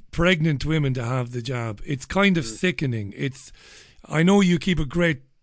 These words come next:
Speaker 1: eye on the U K. That's a really good thing about The Last American Vagabond for my U K listeners. Uh, they cover, Ryan and his colleagues cover everything,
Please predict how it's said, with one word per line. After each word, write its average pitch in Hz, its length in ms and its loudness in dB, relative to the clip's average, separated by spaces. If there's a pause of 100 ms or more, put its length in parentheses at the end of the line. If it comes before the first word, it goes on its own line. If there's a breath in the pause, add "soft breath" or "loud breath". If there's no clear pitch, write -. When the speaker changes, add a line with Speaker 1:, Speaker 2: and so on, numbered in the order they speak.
(260)
Speaker 1:
eye 170 280 0
on 143 140 0
the 143 80 0
U 147 180 0
K. 147 300 -2
That's 196 220 0
a 190 100 2
really 185 220 2
good 175 160 0
thing 180 160 2
about 147 220 0
The 147 80 -2
Last 143 340 -2 (360 loud breath)
American 156 420 4
Vagabond 143 580 0
for 151 80 -2
my 143 120 2
U 160 280 4
K 180 280 2
listeners. 151 600 -2 (400 loud breath)
Uh, 151 340 4
they 165 220 2
cover, 156 400 2
Ryan 156 420 4
and 143 240 -2
his 127 140 -2
colleagues 147 400 -2
cover 135 260 -2
everything, 131 380 -4